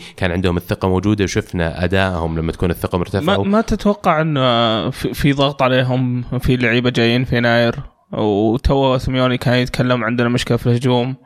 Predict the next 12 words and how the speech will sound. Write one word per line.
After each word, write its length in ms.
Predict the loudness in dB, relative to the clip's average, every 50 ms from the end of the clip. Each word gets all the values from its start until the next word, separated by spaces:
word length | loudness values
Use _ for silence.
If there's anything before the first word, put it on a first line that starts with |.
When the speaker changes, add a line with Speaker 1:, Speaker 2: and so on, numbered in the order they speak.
| _ _ -20 -20 -20 -20 -20 -20 -20 -20 -20 _ _ -2
Speaker 2:
في 160 | 0 0 2
ضغط 280 | 2 0 0 0 2
عليهم 280 | 2 4 4 4 2 2
إنهم 260 | 2 2 2 2 2
لازم، 340 | 4 2 4 2 2 0 0
لازم 320 | 0 2 4 4 4 2
يسوون 300 | 0 0 0 0 0 0
شيء؟ 120 | 0 0 0
Speaker 1:
أتوقع 260 | 2 2 2 0 0
بيلعبون 440 | 0 0 0 2 2 2 2 2 0
مع 100 | -2 -2
بعض، 340 | 0 0 0 0 0 -4